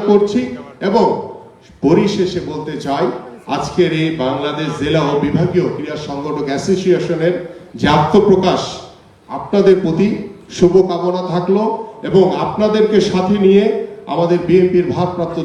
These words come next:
চেয়ারম্যান জনাব তারেক রহমানের বাংলাদেশি ক্রীড়াঙ্গনকে নিয়ে যে স্বপ্ন রয়েছে, সেই স্বপ্নগুলো আমরা সকলে মিলে বাস্তবায়ন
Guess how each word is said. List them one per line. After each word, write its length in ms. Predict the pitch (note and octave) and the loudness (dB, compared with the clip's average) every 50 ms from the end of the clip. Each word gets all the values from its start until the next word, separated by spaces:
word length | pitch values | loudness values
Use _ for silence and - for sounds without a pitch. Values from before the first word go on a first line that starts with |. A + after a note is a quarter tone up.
| - | -6
চেয়ারম্যান 340 | - D#3+ D#3+ D#3+ E3 D#3+ C#3 B2+ | -4 -4 -4 -2 -4 -4 -4 -6
জনাব 220 | C#3+ D#3+ E3 D#3 - - D3 | -6 -4 -4 -4 -6 -6 -6
তারেক 260 | D3+ F3+ G#3 G#3+ G#3+ G#3 G#3+ | -6 -4 -4 -4 -4 -2 -2
রহমানের 460 | G#3+ G#3 G#3+ G#3 F3+ - A#2+ G#2 G2 - - - - - - _ - A2+ A2+ | -2 0 0 0 0 0 -2 -4 -6 -8 -12 -16 -20 -20 -20 _ -14 -8 -4
বাংলাদেশি 560 | C3 D#3 F3+ F#3 F#3 F#3 F3+ F#3 F3+ - F#3 F#3 F3 - | 0 2 2 2 2 2 4 4 2 2 2 -2 -4 -2
ক্রীড়াঙ্গনকে 600 | F3 E3+ F#3 G#3+ G#3+ G#3+ G#3+ G#3 G3+ G3+ - F#3+ F#3 F3 | 2 2 4 4 4 2 2 2 2 2 4 4 4 4
নিয়ে 160 | E3 D#3 C3+ A2+ - - - - - - - - | 4 2 0 -2 -4 -6 -8 -12 -14 -14 -8 -4
যে 80 | D3 D#3 D#3 - - | -2 -2 -2 0 2
স্বপ্ন 300 | F3+ F#3 F3+ F3+ - G#3+ G#3 F#3+ G3 | 2 2 2 0 0 2 4 6 6
রয়েছে, 320 | F#3+ F#3+ F#3 F3+ - A#3+ A3+ G3 F#3 | 6 6 4 2 -2 -6 -6 -4 -2
সেই 160 | F3+ E3+ D#3+ - - | -2 -4 -4 -4 -6
স্বপ্নগুলো 560 | E3 E3+ F3 - G#3 G3+ F#3 F3 F3 F3 D#3+ D3+ D3+ C#3+ | -4 -4 -4 -2 -2 0 0 4 4 4 4 2 0 0
আমরা 220 | C#3+ D#3 F3+ G#3 A#3 - - - - - - - - - B3+ | 0 0 2 2 2 0 -2 -6 -8 -12 -14 -14 -6 -2 0
সকলে 320 | A#3 A#3 A#3 A#3+ A3 G#3 G3 F3 | 2 4 4 4 6 6 6 4
মিলে 200 | E3+ D3+ C3+ A#2+ G2+ F#2 - - - - - - - | 2 0 0 -4 -4 -6 -8 -10 -12 -16 -14 -8 -6
বাস্তবায়ন 540 | - - - - - D3 B2+ C3+ B2+ A#2+ | -6 -6 -6 -6 -6 -6 -4 -2 -2 -4